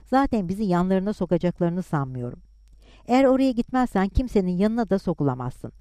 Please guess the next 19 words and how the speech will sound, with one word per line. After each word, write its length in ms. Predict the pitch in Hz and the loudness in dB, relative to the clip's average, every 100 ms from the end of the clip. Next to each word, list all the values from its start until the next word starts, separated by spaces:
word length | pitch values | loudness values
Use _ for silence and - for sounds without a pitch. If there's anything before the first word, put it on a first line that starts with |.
| - - | -20 -8
Ama 160 | 202 254 | -2 0
konuşmak 500 | - 214 214 240 233 | 0 -2 -2 -8 -8
istersen 520 | 165 - 202 208 156 | -6 -2 0 0 -2
her 240 | 143 180 226 | 0 -2 0
yere 260 | 156 156 | 2 0
girersin. 540 | 180 214 240 - 151 - - - - - - | 0 -2 -2 -4 -10 -16 -20 -20 -20 -20 -2
Yöneticiler, 680 | 220 233 226 196 196 202 185 | 0 2 0 -2 0 0 2
başkanlar 640 | 190 - 202 202 214 202 | 0 0 -2 0 -2 -2
bile 160 | 151 156 | -2 -2
kalkıp 380 | 180 185 196 | -2 -2 -4
seni 200 | - 175 | -4 -4
ayakta 400 | 170 165 160 - | -2 -2 -2 -4
karşılarlar. 720 | 196 165 139 139 127 127 123 - - - - - | -4 -2 -4 -4 -4 -6 -10 -12 -20 -20 -10 -2
Daha 240 | 208 226 | 0 2
değiller 420 | 175 185 175 202 | 2 2 2 2
ya, 200 | 247 180 | 2 0
yerlerinden 680 | - 185 220 226 226 220 226 | 0 0 2 2 0 -2 -4
kalkıp 420 | 185 147 - 180 | -2 -2 -2 -4
kıpırdamasınlar. 840 | - 208 226 220 220 - 208 208 | -4 -4 -4 -2 -4 -6 -6 -6